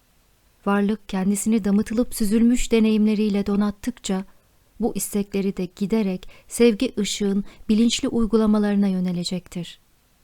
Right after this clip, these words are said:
Biz herhangi bir isteğin bastırılmasını teşvik etmeyi son derece uygunsuz buluyoruz.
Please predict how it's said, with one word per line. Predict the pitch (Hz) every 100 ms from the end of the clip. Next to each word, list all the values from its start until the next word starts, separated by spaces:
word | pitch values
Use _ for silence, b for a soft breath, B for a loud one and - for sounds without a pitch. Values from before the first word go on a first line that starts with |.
| _ _ _ _
Biz | 285 277 -
herhangi | 240 226 262 247 202
bir |
isteğin | 208 202 - 214 202
bastırılmasını | 185 190 - 208 208 208 208 220 220
teşvik | 208 196 - 240
etmeyi | 208 - 202 202
son | - 240 247
derece | 240 226 208
uygunsuz | 214 202 180 190 - 202 -
buluyoruz. | 190 185 180 175 -